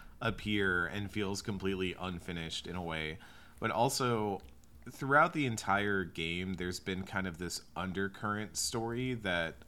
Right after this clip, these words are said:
I, I feel like we've minorly addressed, but even the game seems to not wanna fully address, which is that Riku is also kind of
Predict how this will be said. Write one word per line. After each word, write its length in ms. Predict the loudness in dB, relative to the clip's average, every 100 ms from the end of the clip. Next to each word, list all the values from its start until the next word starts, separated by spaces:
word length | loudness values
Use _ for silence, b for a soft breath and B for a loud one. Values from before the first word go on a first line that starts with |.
| -6
I, 100 | -4 -2
I 220 | -6 -6 -6
feel 200 | -2 2
like 120 | 2
we've 260 | 0 -2 -10 -10
minorly 800 | -4 2 2 2 0 0 0 0
addressed, 640 | -2 -2 0 0 -2 -8 -4
but 300 | -2 -2 -4 b b b b b b
even 260 | 0 2 2
the 80 | 0
game 460 | 0 0 0 -2
seems 400 | -2 0 0 -2 -2
to 100 | -2
not 180 | -2
wanna 140 | -2 -4
fully 300 | -4 -2 -2
address, 340 | 0 0 0 -2
which 140 | -4
is 100 | -2
that 260 | -2 -2 -2
Riku 540 | -4 0 0 0 -2
is 140 | -4
also 300 | -2 -2 -2
kind 200 | -4 -4
of 100 | -4